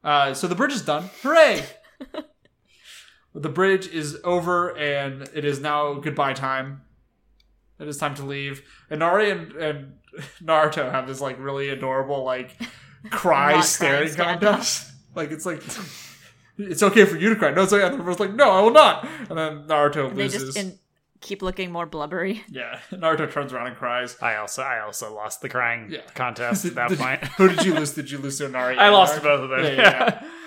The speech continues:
Speaker 1: yeah,
Speaker 3: <laughs>
Speaker 1: yeah. Uh, and they decide to name the bridge. This is, uh, after Naruto and Team Seven walk away. Uh, the, uh,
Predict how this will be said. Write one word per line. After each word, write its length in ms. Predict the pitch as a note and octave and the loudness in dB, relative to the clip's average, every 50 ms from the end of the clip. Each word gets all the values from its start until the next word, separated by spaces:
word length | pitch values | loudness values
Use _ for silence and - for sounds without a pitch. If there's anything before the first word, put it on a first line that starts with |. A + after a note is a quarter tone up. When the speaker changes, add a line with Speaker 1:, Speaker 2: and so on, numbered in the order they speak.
| D4+ - - | -18 -14 -12
Speaker 1:
yeah, 60 | B3 - - - _ _ _ - C#4+ C4+ | -12 -12 -14 -16 _ _ _ -6 -6 -4
Speaker 3:
<laughs> 60 | - | -6
Speaker 1:
yeah. 60 | - C#4 - - - - - - - | -8 -14 -14 -16 -20 -20 -20 -10 -4
Uh, 440 | - D#3+ D3+ D3 C#3+ C#3 C#3 - - | 0 2 4 4 4 2 2 -2 -2
and 580 | D3+ D3+ D3+ D3+ D3 C#3+ D3 D3 C#3+ D#3 D#3+ D3+ | 0 2 4 6 6 6 4 2 0 -6 -8 -6
they 80 | D#3+ D#3 | -4 -4
decide 340 | D3+ D#3+ - G#3 G3 F#3+ F#3+ | -2 -2 0 0 0 0 -2
to 80 | F#3+ E3+ | -6 -8
name 280 | D#3+ E3+ F#3+ G3+ G3 | -6 -6 -4 -4 -6
the 100 | F3+ E3+ | -6 -8
bridge. 560 | D#3+ C#3 F3 F#3+ F3+ D#3+ D3+ C#3 C#3 F3 E3+ D3 | -6 -4 -4 -2 -2 -2 -2 -4 -6 -12 -12 -10
This 140 | D#3+ D#3 F#3+ | -6 -6 -4
is, 180 | F3+ D#3 D#3 E3 | -4 -6 -6 -8
uh, 340 | C#3 E3+ E3 D3 D3 - - | -8 -8 -8 -10 -10 -6 -2
after 580 | D#3 D#3 D#3 D#3 - D#3 D3 C#3+ C#3 C3+ C3 A#2+ C3 | 0 0 0 0 -2 -2 -2 -2 -2 -4 -6 -8 -8
Naruto 560 | C3+ C3 C3 B2+ B2 - C3 A#2+ A#2+ A#2+ A#2+ A#2+ A#2+ | -6 -4 -4 -4 -6 -6 -8 -8 -8 -10 -12 -12 -12
and 240 | A#2 A#2 A#2 A#2 A#2+ | -12 -14 -16 -18 -16
Team 180 | - - D3 B2+ | -14 -14 -12 -10
Seven 280 | A#2 C3 B2 A#2 A#2+ B2 | -10 -10 -10 -10 -10 -8
walk 280 | B2 B2 A#2+ A#2+ - | -6 -6 -6 -6 -6
away. 500 | C#3 C3 C3 C3 C3 C3 B2+ B2+ B2+ B2 - - _ _ _ _ _ _ _ - | -6 -6 -2 -2 0 0 -2 -2 -6 -10 -12 -16 _ _ _ _ _ _ _ -8
Uh, 380 | - D3+ C3+ C3 B2+ B2 B2+ B2+ B2+ - | -4 -4 -2 0 0 0 -2 -4 -4 -8
the, 220 | E3 D#3+ D3 - - _ _ - - _ _ _ _ - | -8 -8 -8 -10 -18 _ _ -20 -20 _ _ _ _ -10
uh, 100 | F#3 | -8